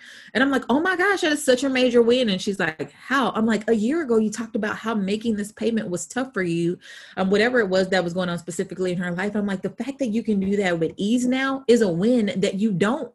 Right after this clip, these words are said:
think about, but it's a win for you." So really focusing on, like, those small wins, because every one of those small wins are the process that leads up to the big win that everybody celebrates. But we should be celebrating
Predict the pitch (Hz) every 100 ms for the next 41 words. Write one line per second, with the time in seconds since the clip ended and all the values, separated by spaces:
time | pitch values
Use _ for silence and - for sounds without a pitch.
0 | _ - 440 - 180 160 156 - 170 220
1 | 254 269 226 190 202 190 170 156 156 -
2 | - - - 247 254 277 339 240 240 233
3 | 226 196 185 175 202 190 175 - 170 165
4 | 170 185 226 254 202 208 185 - _ -
5 | 226 269 277 247 220 208 196 - 190 180
6 | 202 226 240 240 233 220 - _ 185 180
7 | 160 - 220 208 - 165 165 156 - 190
8 | 196 151 170 - 185 160 156 151 147 175
9 | 180 220 247 233 175 165 151 135 - 190
10 | 165 - 90 - - - - - 190 202
11 | 208 214 208 196 185 170 170 165 156